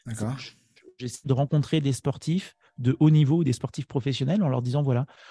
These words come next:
Speaker 2: je veux travailler avec toi, ce sera gratuit. » Par contre, j'avais une phrase que j'aimais beaucoup à l'époque et que je dis encore, c'est,
Speaker 1: Mhm. «
Speaker 2: C'est pas parce que c'est gratuit que ça n'a pas de valeur. Donc,
Speaker 1: Mhm.
Speaker 2: je te demanderai de t'investir comme si tu payais. » Euh, puis, bah, sinon, on arrêtera de bosser parce que voilà. Mais
Speaker 1: Mhm.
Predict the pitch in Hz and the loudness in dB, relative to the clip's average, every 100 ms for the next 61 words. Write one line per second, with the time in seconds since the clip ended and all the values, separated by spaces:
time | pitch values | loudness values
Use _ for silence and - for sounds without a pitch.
0 | - - 117 120 151 175 165 156 147 135 | -20 -8 -2 4 4 4 2 2 2 0
1 | - 151 208 - _ - - - - 165 | 0 -2 -2 -6 _ -20 -18 -8 0 4
2 | 143 - 156 - _ _ _ - 127 170 | 4 2 -4 -6 _ _ _ -6 -2 0
3 | 156 135 131 - 160 - 127 123 123 131 | 0 2 0 0 -2 -2 -4 0 0 -2
4 | - 165 131 131 147 131 - 123 120 143 | -4 -2 -2 0 -4 -4 0 0 2 2
5 | 131 147 143 _ - _ - - 143 - | 2 0 -2 _ -20 _ -14 0 0 0
6 | _ - 139 151 151 143 147 - 143 131 | _ -12 -4 -4 -2 -2 -2 0 0 2
7 | 131 160 - 127 131 127 127 127 165 _ | 0 -2 -2 -2 -2 0 2 2 0 _
8 | _ _ - 127 127 - 135 - - 151 | _ _ -10 -4 -4 0 -2 -2 -4 -4
9 | 151 131 135 - 147 - 196 - 156 156 | -2 -2 -2 -2 -6 0 2 2 -2 -4
10 | 151 127 180 _ _ - - - - 120 | -2 -2 -2 _ _ -20 -20 -18 0 2
11 | 120 117 123 127 - 120 120 - 131 139 | 2 2 0 -2 -6 -4 -4 0 2 4
12 | 117 110 - 117 117 - 135 - - 117 | 2 0 -2 -2 -2 -2 -6 -6 -4 -2
13 | 156 202 139 | 2 2 0